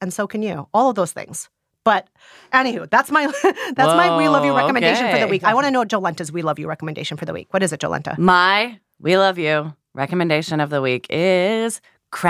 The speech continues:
Speaker 2: crafting.
Speaker 1: And can you get more specific?
Speaker 2: Yes, um,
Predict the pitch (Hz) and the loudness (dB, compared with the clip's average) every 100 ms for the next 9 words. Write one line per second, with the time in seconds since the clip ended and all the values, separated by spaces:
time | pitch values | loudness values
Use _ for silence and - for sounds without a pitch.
0 | 151 120 - 180 139 123 117 110 92 78 | 2 0 0 2 4 2 2 0 -2 -4
1 | 123 123 _ _ _ - 214 190 180 226 | -8 -10 _ _ _ 0 0 0 -2 -2
2 | 208 208 196 - 196 180 226 302 285 262 | 0 0 -2 -2 0 4 4 6 4 2
3 | 294 - - 220 208 208 220 | -2 -6 0 2 2 2 -2